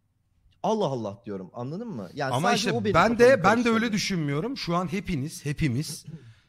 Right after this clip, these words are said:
Speaker 2: e, Twitch bu arada sabit durmuyor. Hani bir havuz var diyorsun ya. Twitch'e çok ciddi bir, e, üye girişi var abi.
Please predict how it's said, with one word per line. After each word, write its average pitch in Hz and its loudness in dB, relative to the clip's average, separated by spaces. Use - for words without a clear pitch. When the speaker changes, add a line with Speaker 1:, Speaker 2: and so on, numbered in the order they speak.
Speaker 2:
e, 135 -4
Twitch 156 -6
bu 165 0
arada 190 0
sabit 170 -4
durmuyor. 160 -4
Hani 107 -8
bir 127 -2
havuz 131 -2
var 139 -4
diyorsun 170 -6
ya. 117 -10
Twitch'e 208 -4
çok 190 0
ciddi 185 -2
bir, 202 -6
e, 127 -12
üye 170 4
girişi 175 2
var 127 0
abi. 90 -8